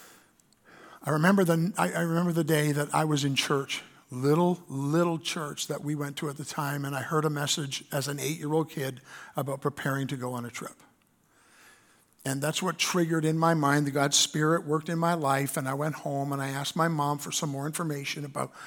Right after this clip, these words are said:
what's that trip about. And she explained that he was talking about how you go to heaven. What does that mean to have eternal life? It's what he says right in the text, that you might have eternal life. A-, and that night I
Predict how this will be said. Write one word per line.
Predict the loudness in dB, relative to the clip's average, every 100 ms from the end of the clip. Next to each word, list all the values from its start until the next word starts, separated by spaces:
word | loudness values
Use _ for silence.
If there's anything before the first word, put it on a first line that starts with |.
| -16 -4
what's | -4 0
that | -2 -2
trip | -4 -4
about. | -2 0 0 0
And | -4 -8
she | -6 -6
explained | -4 -6 -4 -4
that | -2
he | -4
was | -4 -4
talking | -6 -6 -4
about | -2 -4 -6 -16 -6
how | 0 2
you | 2
go | 2 0
to | 0
heaven. | 0 0 0 -6 -12
What | -12
does | -8 -6
that | -4
mean | 0 0 2
to |
have | 0 -2
eternal | -6 -4 -4 0
life? | 0 0
It's | 0
what | 0 -2 -10 -6
he | -2
says | -2 -2 -4
right | -6 -6
in | -6
the | -8
text, | -6 -6 -6
that | -8
you | -8
might | -8 -10
have | -12
eternal | -10 -8 -8 -6
life. | -8 -10 -14 -16 _ _ -20 -20 -20 -20 -20 _
A-, |
and | -8 -4 -6 -2
that | 2 2 2
night | 0 0
I | 0 -2